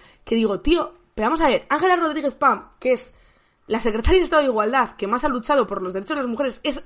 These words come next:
es más, ¿vosotros o vosotras conocéis, os suena la cara o el nombre de algún otro secretario de Estado o secretaria de Estado de este país? ¿Alguna vez os ha sonado el nombre de algún secretario de Estado?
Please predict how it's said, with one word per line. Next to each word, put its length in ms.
es 140
más, 360
¿vosotros 400
o 60
vosotras 520
conocéis, 640
os 160
suena 360
la 160
cara 380
o 140
el 180
nombre 400
de 180
algún 320
otro 240
secretario 680
de 80
Estado 440
o 100
secretaria 600
de 80
Estado 440
de 120
este 180
país? 480
¿Alguna 440
vez 400
os 160
ha 80
sonado 340
el 120
nombre 300
de 60
algún 220
secretario 420
de 60
Estado? 440